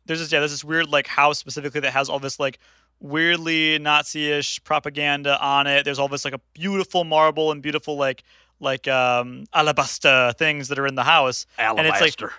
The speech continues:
Speaker 1: obviously not, doesn't belong to an Argentinian. But that's, I'm not trying to sound racist, but that's, like, not a house that an Argentinian would give a shit about.
Speaker 2: <laughs>
Speaker 1: It sounds like a, a,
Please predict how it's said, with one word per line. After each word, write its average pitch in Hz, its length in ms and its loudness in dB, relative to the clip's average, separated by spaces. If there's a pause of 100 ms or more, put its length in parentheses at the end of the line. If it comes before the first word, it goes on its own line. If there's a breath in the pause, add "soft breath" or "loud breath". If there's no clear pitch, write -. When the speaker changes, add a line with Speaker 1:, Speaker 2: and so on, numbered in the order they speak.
Speaker 1:
obviously 185 580 4
not, 151 240 0
doesn't 139 200 -12
belong 139 180 0
to 131 100 -6
an 127 80 -6
Argentinian. 135 440 -14
But 156 100 0
that's, 151 240 -2
I'm 156 60 -4
not 139 100 -2
trying 143 120 -4
to - 20 -10
sound 127 140 -10
racist, 123 220 -6
but 123 60 -16
that's, 127 160 -10
like, 127 160 -14
not 143 220 -8
a - 20 -6
house 147 280 -2
that 131 260 -4
an - 20 -14
Argentinian 139 360 -10
would 127 100 -14
give 131 100 -14
a - 20 -12
shit - 140 -10
about. - 320 -14 (320)
Speaker 2:
<laughs> 123 560 -10
Speaker 1:
It 143 60 -8
sounds 160 180 0
like 143 140 0
a, 135 160 2
a, 135 160 2